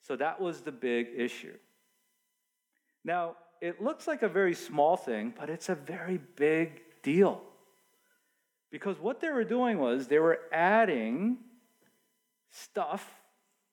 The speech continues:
to Jesus Christ. And the book of Galatians is all about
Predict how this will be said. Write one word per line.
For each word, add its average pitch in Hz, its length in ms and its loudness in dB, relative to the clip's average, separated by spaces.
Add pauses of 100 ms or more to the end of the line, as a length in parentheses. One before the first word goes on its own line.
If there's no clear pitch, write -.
(480)
to 139 320 -4 (400)
Jesus - 320 -14
Christ. - 460 -18 (2000)
And 131 420 -6 (340)
the 135 100 -4
book 180 240 -4
of 147 80 -4
Galatians 160 480 2
is 113 60 -14
all 208 360 2
about 117 480 2